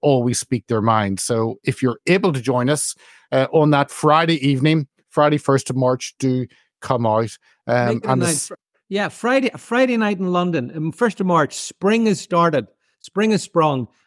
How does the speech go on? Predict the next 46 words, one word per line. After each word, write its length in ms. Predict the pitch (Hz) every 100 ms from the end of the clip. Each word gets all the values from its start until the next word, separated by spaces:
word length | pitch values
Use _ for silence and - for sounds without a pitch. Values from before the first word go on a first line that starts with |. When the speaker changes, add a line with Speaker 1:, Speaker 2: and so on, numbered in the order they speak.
| _
Speaker 2:
Um, 600 | 151 151 143 135 131 -
Peter, 400 | - 196 208 196 -
uh, 140 | 147
myself, 580 | 139 135 180 180 180 - -
and 220 | 131 127
Lawrence 400 | 180 202 175 139
and 120 | 127
Calvin 420 | 139 139 123 123
would 80 | 117
love 420 | 120 120 147 156
to 80 | 165
see 200 | - 139
you. 160 | 120 113 - _
So 160 | -
please 440 | 113 160 160 151 - _ _
come 160 | 170 160
along. 340 | 131 135 131
Come 200 | - 175
and, 220 | 147 135
uh, 220 | 139 135
the, 260 | 127 165 139
the, 280 | 160 147 147
the, 280 | 131 127 139
the, 300 | 131 123 120
um, 220 | 113 110 - - -
the 80 | 135
links 300 | 143 160 -
are 120 | 131
in 180 | 120 120
the, 240 | 120 117
uh, 80 | 117
uh, 520 | 117 117 123 123 127
below 420 | 117 127 117 123 120
this 260 | 120 -
or 140 | 117 110
wherever. 460 | 113 117 113 110 -
You 80 |
can 60 | 120
get 180 | 143 -
them 160 | 117
over 180 | 120 117
on 60 | 110
my 160 | 107
site 300 | 107 - 117
as 100 | 113
well. 260 | 113 113